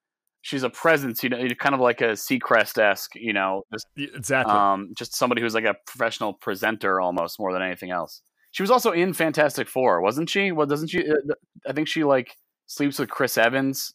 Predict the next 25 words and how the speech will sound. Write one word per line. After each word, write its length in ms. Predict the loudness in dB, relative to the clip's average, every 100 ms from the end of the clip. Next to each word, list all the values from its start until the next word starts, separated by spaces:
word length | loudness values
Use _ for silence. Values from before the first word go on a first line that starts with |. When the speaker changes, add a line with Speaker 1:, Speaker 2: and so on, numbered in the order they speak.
| -8
Speaker 1:
when, 200 | -4 0
uh, 140 | 2
he, 100 | 2 0
he, 240 | -2 -4 -4 -6 -4
Speaker 2:
<laughs> 280 | -2 -2 0
Speaker 1:
he's 140 | 0
the 80 | 0
Human 240 | 0 0
Torch. 540 | 0 2 2 2 -4 -2
Speaker 2:
It's, 280 | -4 -4 -20 _ _ _ _ _ -8
it's 180 | -6 0
been 180 | 0 2
a 40 |
minute 280 | 2 0 0
since 180 | -2 -2
I've 160 | -2
watched 360 | 2 2 0 -2
that 180 | -4 -4
version 260 | -6 -6
of 60 | -8
the 60 | -8
Fantastic 520 | -8 -4 -6 -6 -12
Four, 260 | -6 -4
but 120 | -4 -2
that, 160 | -2